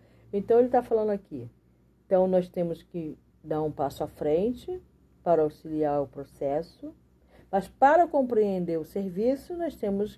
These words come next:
que obter esclarecimento, tá bom? Não sabíamos como interpe-, interper-, ih, interpretar-lhe a palavra.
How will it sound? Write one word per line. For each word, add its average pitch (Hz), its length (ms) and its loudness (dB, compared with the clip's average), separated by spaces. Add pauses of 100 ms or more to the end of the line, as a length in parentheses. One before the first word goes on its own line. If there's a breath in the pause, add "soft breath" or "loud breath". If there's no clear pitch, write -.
(120)
que 220 280 -8 (1080)
obter 180 360 -4
esclarecimento, 180 1040 -2
tá - 1500 -20
bom? 170 300 -8 (1500 soft breath)
Não 311 400 6
sabíamos 214 880 2
como 233 260 -4
interpe-, 208 500 -6
interper-, 185 800 -4 (260)
ih, 277 640 -4
interpretar-lhe 196 1500 2 (200)
a 180 80 -10
palavra. - 460 -10